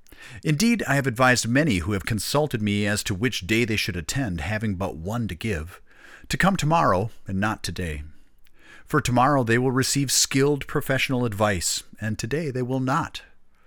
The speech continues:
I want to deal with matters of wider interest and, I think, at the moment, of more importance. I've chosen as my subject Charlotte Mason and Gloucestershire,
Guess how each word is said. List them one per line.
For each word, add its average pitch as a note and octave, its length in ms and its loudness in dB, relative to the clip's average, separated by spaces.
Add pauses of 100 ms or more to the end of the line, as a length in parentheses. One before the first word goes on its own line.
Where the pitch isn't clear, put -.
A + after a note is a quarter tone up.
(640)
I C3+ 60 2
want F#3+ 220 2
to E3 80 0
deal D3+ 260 2
with B2 160 0
matters A2 440 0
of E2 120 -6
wider G2 420 -2
interest F#2+ 400 -4
and, G2 300 -2
I - 160 -8
think, B3 540 -2
at - 120 -8
the G#2 60 -6
moment, F#2+ 440 -2
of G2 200 -6
more G#2+ 220 -2
importance. G2 720 -6 (1600)
I've C3+ 140 4
chosen A3 360 4
as F3+ 120 2
my D#3+ 120 6
subject B2 460 2
Charlotte - 480 0
Mason B2+ 340 2
and A2+ 160 0
Gloucestershire, F#2+ 760 0